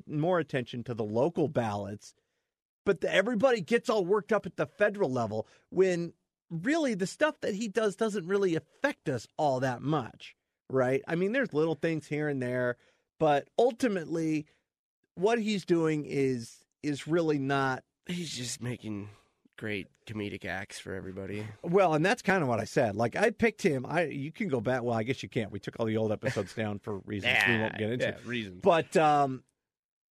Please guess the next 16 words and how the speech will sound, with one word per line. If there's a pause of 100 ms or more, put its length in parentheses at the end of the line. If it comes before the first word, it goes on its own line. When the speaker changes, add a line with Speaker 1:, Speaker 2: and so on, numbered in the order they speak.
(360)
Speaker 1:
I,
I
went
on
and
I
said (100)
early,
early
on,
Speaker 2:
Yeah.
Speaker 1:
Donald
Trump
was
gonna
win.